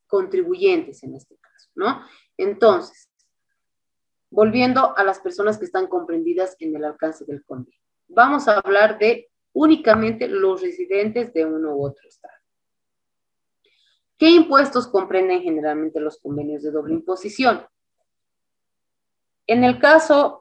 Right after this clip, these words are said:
de, eh, la generalidad de los convenios, podemos ver que el impuesto sobre la renta y el impuesto sobre el patrimonio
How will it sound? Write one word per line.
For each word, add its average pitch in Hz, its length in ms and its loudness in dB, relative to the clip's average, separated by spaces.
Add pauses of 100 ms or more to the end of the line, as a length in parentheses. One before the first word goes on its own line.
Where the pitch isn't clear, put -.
de, 359 420 0
eh, 330 240 -6
la 349 120 2
generalidad 190 640 2
de 240 80 4
los 247 160 0
convenios, 220 760 -2
podemos 208 480 -2
ver 196 300 -2 (460)
que 208 100 2
el 208 100 2
impuesto 254 460 2
sobre 208 260 0
la 190 140 6
renta 185 400 -2
y 170 140 -2
el 156 80 -6
impuesto 185 440 -4
sobre 214 240 -2
el 208 100 -4
patrimonio 202 800 -2